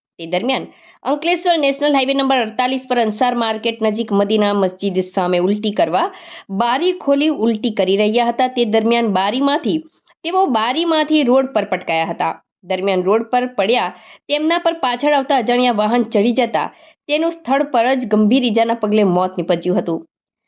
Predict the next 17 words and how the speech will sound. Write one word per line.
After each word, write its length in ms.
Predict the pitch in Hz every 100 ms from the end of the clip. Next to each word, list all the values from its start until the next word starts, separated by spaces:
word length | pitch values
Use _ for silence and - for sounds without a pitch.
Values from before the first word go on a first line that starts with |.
| _ 220
બસમાં 420 | 320 330 339 349
તેઓ 280 | 339 302 277
રોડ 200 | 262 277
પર 160 | 285
પડી 260 | 269 233 254
ગયા 180 | 247 247
હોવાનું 360 | 233 240 247
જાણ 260 | 214 233 247
પરિવાર 440 | 247 202 208 240
કે 140 | 226 226
બસના 440 | 202 220 220 220
કોઈ 280 | 214 311 302
પણ 320 | 285 196 190
મુસાફરને 760 | 208 233 - 277 277 302 285 214
થઈ 240 | 214 175
ન 60 | 170
હતી. 360 | 196 - 170